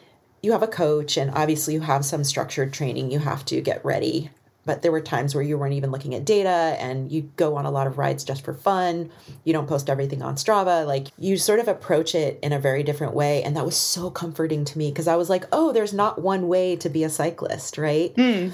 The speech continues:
Speaker 1: And now I'm sort of, like, working with a coach and making things a little bit more structured for myself, because I really wanna get faster. And I had kind of depleted my own resources in that,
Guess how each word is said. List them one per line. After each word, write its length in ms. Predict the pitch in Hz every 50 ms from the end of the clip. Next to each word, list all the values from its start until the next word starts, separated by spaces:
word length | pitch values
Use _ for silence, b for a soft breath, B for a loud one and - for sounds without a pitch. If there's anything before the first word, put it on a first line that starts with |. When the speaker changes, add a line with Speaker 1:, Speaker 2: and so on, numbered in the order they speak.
| - -
Speaker 1:
And 460 | 165 185 180 175 175 175 170 165 170 -
now 360 | 190 196 202 220 233 240 220
I'm 120 | 196 185
sort 240 | 185 - 190 175 170
of, 160 | 160 160 147
like, 240 | 143 151 139 135 135
working 300 | 139 156 170 165 180 160
with 160 | 156 151 156
a 40 | 151
coach 360 | - - 196 175 170 165 -
and 240 | - 151 156 143 139 -
making 360 | - 160 156 151 165 156 147
things 180 | 160 156 143 147
a 60 | 139
little 180 | 131 - 143
bit 120 | 139 139 -
more 120 | 143 143 139
structured 400 | 139 - - 135 - - 160 151
for 100 | - 165
myself, 360 | 170 180 - - 175 190 185
because 240 | - 156 - 151 143
I 60 | 135
really 480 | 135 135 135 135 135 139 135 135 135 139
wanna 220 | 156 156 139 147
get 160 | 147 143 143 -
faster. 480 | 151 139 135 147 139 - - 196 208 214
And 200 | - - 151 143
I 120 | 135 135 -
had 220 | - 170 175 139 -
kind 180 | 170 190 175
of 120 | 160 143 139
depleted 460 | 160 160 - - 190 170 165 170 165
my 180 | 151 147 147 143
own 180 | 147 147 143
resources 680 | 139 135 135 135 - 143 147 151 - 175 170 165 160 147
in 240 | 139 - 156 151 143
that, 340 | 139 135 135 139 - -